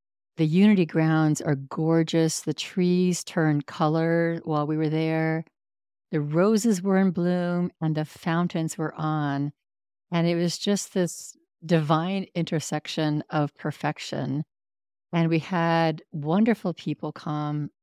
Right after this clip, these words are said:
Uh, about forty-five people came, and about seventeen joined us virtually. And what I want to do today, this is a solo cast, just like last year, I'm gonna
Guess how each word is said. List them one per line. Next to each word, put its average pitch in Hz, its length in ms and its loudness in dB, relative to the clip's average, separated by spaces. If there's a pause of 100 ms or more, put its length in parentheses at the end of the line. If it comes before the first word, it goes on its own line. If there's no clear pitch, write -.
(240)
Uh, 240 180 -6
about 247 300 -2
forty-five 160 800 -2
people 156 400 -6
came, 147 520 -2 (480)
and 220 100 4
about 214 180 4
seventeen 190 600 2
joined 151 400 0
us 147 400 -2 (100)
virtually. 147 840 -4 (580)
And 208 320 6
what 226 220 2
I - 20 2
want 285 220 2
to 247 40 2
do 190 220 2
today, 139 380 0
this 175 160 -2
is 175 100 -2
a 160 80 2
solo 151 460 0
cast, 131 560 -4 (480)
just 220 240 0
like 185 180 2
last 151 480 0
year, 143 160 -2
I'm 185 160 2
gonna 233 300 2